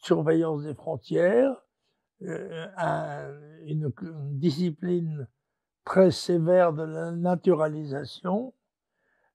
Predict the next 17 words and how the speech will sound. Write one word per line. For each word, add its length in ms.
la 120
suppression 760
d'un 140
certain 400
nombre 340
de 140
dispositions, 1080
euh, 320
droit 240
du 160
sol, 440
euh, 680
le 160
regroupement 640
familial, 880
euh, 520
euh, 300